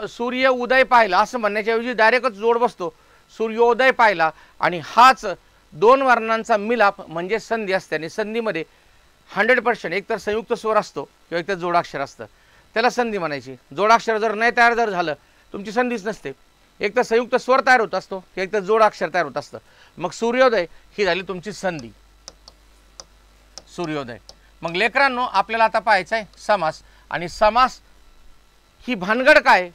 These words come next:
तर समास हा जो शब्द आहे, ती एक संधी आहे. जसं आता पहा, सम अधिक अस, या ठिकाणी इथला अ आणि इथला अ यांचं मिळून या ठिकाणी आ होतं, आणि ही आहे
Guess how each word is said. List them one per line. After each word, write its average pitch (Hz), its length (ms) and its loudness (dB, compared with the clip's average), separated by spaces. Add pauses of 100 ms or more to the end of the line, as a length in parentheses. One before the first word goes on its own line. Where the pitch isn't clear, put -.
तर 196 100 -2
समास 220 460 2 (560)
हा 233 220 4
जो 269 120 6
शब्द 214 280 0
आहे, 170 180 0
ती 214 220 -4
एक 208 80 0
संधी 202 320 -2
आहे. - 420 -16
जसं 208 200 0
आता 175 140 -2
पहा, 147 160 -6 (640)
सम 254 260 4 (1800)
अधिक 196 400 -2
अस, 220 560 0 (920)
या 196 140 4
ठिकाणी 202 340 -4
इथला 214 360 0
अ 202 300 0 (220)
आणि 160 240 -6
इथला 196 220 -4
अ 185 280 -2 (320)
यांचं 190 340 -2
मिळून 220 220 -4
या 220 100 2
ठिकाणी 180 420 -8
आ 196 120 4
होतं, 165 360 0 (300)
आणि 147 180 -6
ही 202 160 -8
आहे 175 280 -4